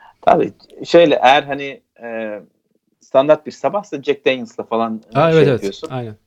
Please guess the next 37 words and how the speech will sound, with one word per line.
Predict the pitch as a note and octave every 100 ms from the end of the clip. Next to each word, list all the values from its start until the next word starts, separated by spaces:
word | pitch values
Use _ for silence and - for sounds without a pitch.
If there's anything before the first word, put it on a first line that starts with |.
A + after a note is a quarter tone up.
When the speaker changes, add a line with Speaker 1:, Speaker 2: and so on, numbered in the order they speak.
| _
Speaker 1:
Çalkalıyorsun. | A2+ G#2 - G#2 G2+ G2 F3+
Sonra | - C#3+ E3 E3+ C3+
Lagavulin | C3+ C#3 A2 G2 F#2
gidiyorsun. | F2+ F#2+ - G2+
Eğer | G2+
hafta | G2+ F#2+ G#2+
sonları | G#2+ G2 G2
olursa | F#2+ - G2
keyfini | - - -
Speaker 2:
Evet, | C3+
Speaker 1:
çıkarmak | -
Speaker 2:
smoky | C#3 D#3 D3
bir | C#3+
Speaker 1:
istersen. | D3+
Speaker 2:
şeyler | D3
istersen | C#3+ C#3 D3 C3+ B2
böyle | B2 C#3+
Lagavulin'le | C#3+ C3 C3 C3 B2
falan | B2 B2 B2+ - _ _ _ _ _ _ _
çalkalayıp | C#3 C3 C3+ C3 B2
ağzını | A2 A#2 D#3+ E3+ _ _ -
tükürebiliyorsun | - D3 D3+ C#3+ -
abi. | G#2 G2+
Yani | A2 -
Speaker 1:
Ya | C3
Speaker 2:
tükürdüğüne | D#3+ B2+ D3
Speaker 1:
böyle | G3+
Speaker 2:
de | A3+
üzülmüyorsun. | E3+ F3 F3
Speaker 1:
dinleyenlere | F#3+ G3
çok | G3 F#3+ - - D#3
şey | F3 F#3+
gelecek | D#3 D3+ A2
Speaker 2:
<laughs> | D3+
Speaker 1:
belki. | G#2+ G#2+ B2+
Böyle | C3
hani | C3+ C3